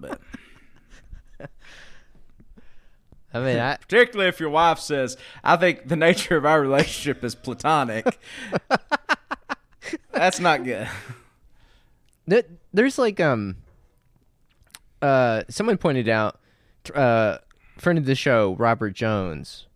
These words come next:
Speaker 2: pointed out that the, the, the protagonist of this story, like, the subject of this profile,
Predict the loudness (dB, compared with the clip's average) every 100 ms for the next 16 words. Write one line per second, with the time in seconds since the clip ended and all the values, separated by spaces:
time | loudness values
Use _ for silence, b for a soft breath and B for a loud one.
0 | _ -6 -4 -2 -2 -2 -6 -10 _ _
1 | _ _ _ _ -8 0 2 2 -2 -16
2 | -6 -2 -2 -4 -20 -20 -20 -10 -10 -10
3 | -20 -6 -2 -2 -2 -6 -16 _ _ _
4 | -6 -6 0 0 0 -2 -4 -4 -6 -6
5 | -4 -4 -2 -6 -8 -4 -4 -4 -4 -8
6 | -10 -14 -10 -8 -8 -4 -4 -2 -2 -2